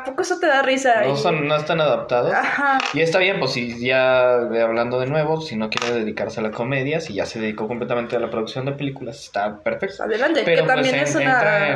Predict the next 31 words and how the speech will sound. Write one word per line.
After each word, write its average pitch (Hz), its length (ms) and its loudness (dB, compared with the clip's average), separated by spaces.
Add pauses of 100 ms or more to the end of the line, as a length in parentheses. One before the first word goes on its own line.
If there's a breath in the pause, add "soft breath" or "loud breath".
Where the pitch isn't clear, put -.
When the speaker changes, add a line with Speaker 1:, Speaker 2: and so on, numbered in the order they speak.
(140)
Speaker 2:
en, 120 120 -2
entra 123 200 -4
en 120 100 -4
el, 101 300 -4
en 101 120 -4
la 101 60 -2
Speaker 1:
Ajá. 240 140 0
Speaker 2:
categoría 110 400 0
de 110 180 -2
la - 140 -4
que - 60 -16
estamos - 280 -6
Speaker 1:
Que 104 80 -2
Speaker 2:
hablando. 254 100 0
Speaker 1:
también 262 460 0
el 294 200 2
producir 233 380 0
peli-, 240 240 -2 (120)
películas 226 480 0
es 214 160 -4
otro 214 340 -4
pedo 208 320 0
totalmente 196 760 0
Speaker 2:
Sí. 170 60 -4
Speaker 1:
extremo. 214 540 -2 (580 loud breath)
Eh, 202 480 2
yo 185 140 -4
tengo 226 160 0
un 214 80 0
amigo 214 320 2
que 139 680 0